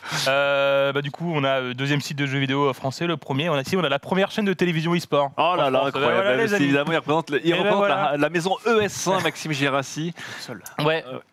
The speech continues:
Speaker 1: Oui, effectivement, Hugo, on est tout seul. Mais bon, euh, hey, on est quand même là.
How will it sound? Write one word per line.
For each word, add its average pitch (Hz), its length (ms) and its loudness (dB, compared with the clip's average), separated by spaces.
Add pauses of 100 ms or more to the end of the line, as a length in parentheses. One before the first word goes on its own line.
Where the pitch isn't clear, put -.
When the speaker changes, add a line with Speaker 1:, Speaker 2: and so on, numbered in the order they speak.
(240)
Speaker 1:
Oui, 185 160 2
effectivement, 190 440 0
Hugo, 143 180 2
on 127 40 2
est 127 60 0
tout 151 120 -4
seul. 143 220 0
Mais 202 60 -4
bon, 131 280 2
euh, 120 140 2
hey, 123 320 0 (160)
on 135 140 0
est 135 80 0
quand 143 100 0
même 156 140 0
là. 208 160 2